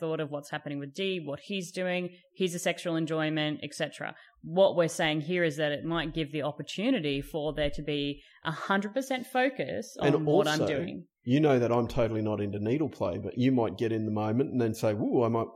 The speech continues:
Speaker 2: wanna try a little bit of needle play." But I, if I know D's here, he'd be freaking the fuck out.
Speaker 1: Does that happen in the moment in your mind? Is that what happens? Like, you're halfway through a session and all of a sudden you're like, "Hey,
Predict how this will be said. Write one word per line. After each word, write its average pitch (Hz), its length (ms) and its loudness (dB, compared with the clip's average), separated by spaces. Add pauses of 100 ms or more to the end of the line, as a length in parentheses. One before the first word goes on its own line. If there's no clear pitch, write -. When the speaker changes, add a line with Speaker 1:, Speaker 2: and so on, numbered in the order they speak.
(100)
Speaker 2:
wanna 113 180 0
try 120 200 0
a 120 40 2
little 123 180 0
bit 123 120 2
of 120 60 2
needle 160 280 2
play." 117 260 2
But 113 140 -2
I, 120 120 2 (120)
if 123 160 0
I 127 80 4
know 135 200 6
D's 127 360 2
here, 110 160 2
he'd 120 180 2
be 113 120 -4
freaking 123 640 0
the 113 40 -2
fuck 110 300 -6
out. 117 400 -2
Speaker 1:
Does 208 140 -4
that 214 160 2 (100)
happen 175 320 0
in 160 100 2
the 156 60 0
moment 147 460 -2
in 156 80 -2
your 151 140 -2
mind? 151 360 -4
Is 190 80 -4
that 170 80 2
what 160 100 2
happens? 160 280 -2
Like, 196 100 0
you're 180 140 2
halfway 175 340 0
through 165 160 -2
a 151 60 -2
session 156 340 -2
and 147 80 -2
all 147 120 -2
of 143 40 -8
a - 40 -10
sudden 147 180 -2
you're 147 100 -2
like, 143 260 -6
"Hey, 254 420 -2